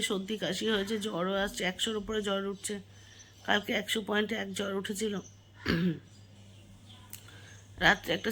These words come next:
সেট্রিজিন আর প্যারাসিটামল খেয়ে শুয়েছি, কিন্তু ঘুমিয়েছি ভালো। জ্বর থাকলে আর প্রচণ্ড ঠান্ডা লেগেছে, প্রচণ্ড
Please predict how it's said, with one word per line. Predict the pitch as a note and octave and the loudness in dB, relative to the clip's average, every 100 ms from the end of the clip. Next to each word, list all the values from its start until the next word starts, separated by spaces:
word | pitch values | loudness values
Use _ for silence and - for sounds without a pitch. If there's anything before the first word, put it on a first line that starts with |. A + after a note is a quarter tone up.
| A3 | 0
সেট্রিজিন | F3 G#3+ G3+ G#3 G#3+ | -2 0 2 4 4
আর | G3+ | 2
প্যারাসিটামল | G3+ G3 G3+ G3 F#3+ G3 | -4 -4 -4 0 0 2
খেয়ে | G#3+ F#3 F#3+ | 0 0 0
শুয়েছি, | F#3 F#3+ A#3 | 0 0 -4
কিন্তু | A#3 G#3+ F#3 | -4 -4 0
ঘুমিয়েছি | G#3 G#3 G#3+ G#3 A3 F#3+ | 2 4 0 0 0 0
ভালো। | F#3 F3+ - - - - - - - - | 0 -6 -10 -16 -14 -10 -8 -10 -10 -6
জ্বর | G3 G3 | -4 -2
থাকলে | G3+ G3 B2 | -2 0 0
আর | F#3 | 0
প্রচণ্ড | F3 F#3 A3 A3 A3+ G#3+ | -4 2 2 2 0 0
ঠান্ডা | A3 F3 | -2 -2
লেগেছে, | D#3 F#3 G3 | -2 -2 -2
প্রচণ্ড | G#3+ F#3+ | -4 -2